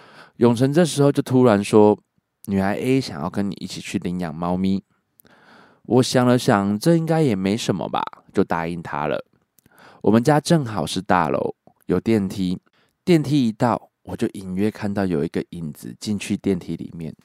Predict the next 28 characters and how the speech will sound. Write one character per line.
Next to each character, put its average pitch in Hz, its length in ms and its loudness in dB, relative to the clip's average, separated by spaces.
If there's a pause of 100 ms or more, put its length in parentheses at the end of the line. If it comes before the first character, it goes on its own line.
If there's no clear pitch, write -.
(640)
可 135 200 2
能 143 240 2
是 196 200 2
我 143 200 6
多 147 400 4
想， 90 380 -4
也 98 120 -4
可 107 220 -10
能 90 160 -6
是 107 200 -8
我 92 160 0
先 95 200 -6
入 95 200 -2
为 80 140 0
主 76 200 -8
吧。 65 200 -10 (800)
我 87 100 0
当 107 160 0
然 107 160 2
就 101 100 -2
认 104 260 2
为 87 160 2
是 98 200 -8
女 87 160 -8
孩 80 220 -10
A 90 160 -2
本 - 240 -6
人， - 140 -10